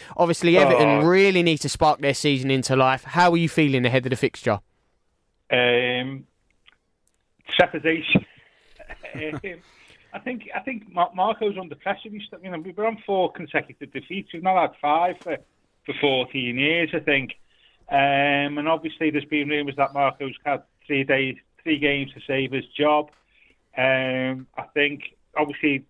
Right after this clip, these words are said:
Speaker 2: the international break didn't really come at the right time. Gives people time, supporters to chew on things. Um, that just adds to the pressure. And we're playing a West Ham team. We think, um, I think we're unlucky against Palace, really. And, and when you look at the team that, that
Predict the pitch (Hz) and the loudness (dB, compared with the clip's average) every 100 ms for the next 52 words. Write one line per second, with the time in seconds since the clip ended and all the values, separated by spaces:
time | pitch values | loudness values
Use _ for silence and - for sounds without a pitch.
0 | - 147 139 - 147 - 143 143 139 139 | -8 -6 -4 -2 -2 -4 -6 -6 -4 -4
1 | 139 135 - 143 135 135 135 135 147 143 | -4 -6 -8 -10 -6 -2 -2 -4 -2 0
2 | 147 139 143 - 135 135 127 - 135 123 | -2 -6 -14 -12 -16 -14 -16 -8 -8 -8
3 | 135 - - 139 135 127 135 - 123 - | -14 -18 -8 -4 -2 -4 -10 -14 -12 -10
4 | - 139 139 139 139 131 135 123 - _ | -2 0 0 -2 -6 -6 -10 -18 -20 _
5 | _ _ _ - 127 127 127 131 139 139 | _ _ _ -4 0 2 0 -2 -4 -6
6 | - 139 127 _ 131 - 143 139 160 147 | -4 -2 -2 _ -16 -2 -2 -2 -4 -6
7 | _ _ - 147 156 147 165 165 160 147 | _ _ -6 -4 -2 0 0 0 -2 -2
8 | 147 - 156 165 - 143 147 139 151 147 | -2 -2 -6 -6 -8 -8 -8 -10 -8 -10
9 | 143 147 143 143 143 143 139 - _ _ | -6 0 0 0 -2 -6 -14 -18 _ _
10 | - 165 135 _ _ _ 151 139 156 160 | -6 -6 -6 _ _ _ 0 2 2 0
11 | 170 147 131 - 131 139 139 143 156 156 | 0 0 -2 -2 -2 -2 -2 -4 -4 -6
12 | 131 131 135 139 143 160 165 151 139 143 | -8 -10 -8 -8 -8 -8 -6 -8 -10 -16
13 | 135 143 156 151 139 131 | -10 -8 -4 -4 -4 -6